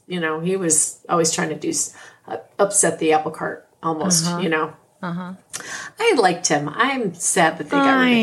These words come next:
Speaker 1: him.
Speaker 2: know. I know. Well, that was his doing, though. He didn't want to be on the show anymore, so they had to, unfortunately.
Speaker 1: Well, and where is he now?
Speaker 2: <laughs>
Speaker 1: Who knows?
Speaker 2: Well,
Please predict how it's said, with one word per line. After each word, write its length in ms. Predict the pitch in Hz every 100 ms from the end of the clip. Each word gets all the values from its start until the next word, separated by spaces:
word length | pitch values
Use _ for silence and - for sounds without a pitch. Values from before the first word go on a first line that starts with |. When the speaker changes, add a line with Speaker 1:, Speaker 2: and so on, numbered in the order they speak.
| 220
Speaker 1:
him. 60 | 208
Speaker 2:
know. 880 | 190 185 185 180 180 180 180 185 269
I 160 | 185
know. 180 | 180 -
Well, 100 | 226
that 180 | 226 254
was 140 | 226
his 320 | 180 202 185 -
doing, 400 | 160 151 147 160
though. 160 | 160
He 160 | 156 190
didn't 240 | 175 160
want 160 | 160 160
to 60 |
be 120 | 165 165
on 140 | 160
the 80 | 170
show 240 | - 85
anymore, 320 | - - -
so 160 | - -
they 160 | - -
had 280 | 190 185 -
to, 280 | 196 190 190 -
unfortunately. 800 | 180 - 190 - 196 - 190 190
Speaker 1:
Well, 260 | 175 170
and 180 | 160 165
where 200 | 202 202
is 100 | 202
he 140 | 202 202
now? 340 | 202 196 202 - _ _ _ _ _
Speaker 2:
<laughs> 300 | - - - 139 165 151 156 - 180 - 214 - 285 -
Speaker 1:
Who 80 | -
knows? 500 | 175 165 160 156 - - - - -
Speaker 2:
Well, 440 | 233 240 233 226